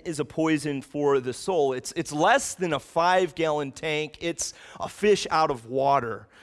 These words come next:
according to the Bible. Because God is holy,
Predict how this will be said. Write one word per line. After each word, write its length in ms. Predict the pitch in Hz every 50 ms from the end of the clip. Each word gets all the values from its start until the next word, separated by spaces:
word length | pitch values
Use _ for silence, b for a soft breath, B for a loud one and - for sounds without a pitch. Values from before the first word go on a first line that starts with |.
| B B B
according 420 | 139 - - 156 151 143 139 127
to 100 | - 135
the 100 | 117 120
Bible. 640 | 95 131 127 131 135 135 127 104 107 101 101 110 - _ _ _ _ b b b b b
Because 260 | b 175 196 185 151
God 240 | - 185 196 214 208
is 140 | 190 170 -
holy, 800 | - - - - 180 190 202 214 208 170 139 117 107 101 104